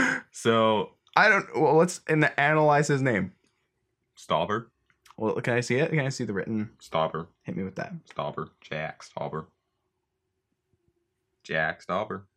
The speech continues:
Speaker 2: Huh.
Speaker 1: Jack Stauber. Yeah, I don't know.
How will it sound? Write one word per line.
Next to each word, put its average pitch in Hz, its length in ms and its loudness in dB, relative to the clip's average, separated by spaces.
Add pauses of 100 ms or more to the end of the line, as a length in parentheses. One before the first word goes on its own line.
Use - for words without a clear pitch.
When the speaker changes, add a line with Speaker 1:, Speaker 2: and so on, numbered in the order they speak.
(160)
Speaker 2:
Huh. 120 180 -2 (880)
Speaker 1:
Jack 80 440 -8
Stauber. - 320 -10 (1300)
Yeah, 101 260 0
I 95 160 2
don't 107 80 2
know. 101 200 -2